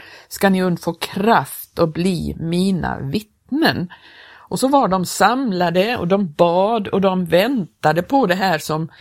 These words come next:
skulle hända. De visste ju inte hur det skulle gå till, men någon var det som de väntade på.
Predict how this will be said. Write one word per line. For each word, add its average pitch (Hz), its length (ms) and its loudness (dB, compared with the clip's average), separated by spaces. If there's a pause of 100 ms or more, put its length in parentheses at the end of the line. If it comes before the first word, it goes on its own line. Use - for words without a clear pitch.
(220)
skulle 160 840 0
hända. 190 720 0 (260)
De 190 160 0
visste 208 260 -2
ju 226 60 4
inte 185 180 0
hur 214 360 0
det 175 160 0
skulle 156 280 -2
gå 151 120 -2
till, 156 320 0
men 175 240 0
någon 233 280 0
var 196 180 2
det 160 120 -4
som 160 260 -4
de 160 220 -2
väntade 190 580 0
på. 147 300 -4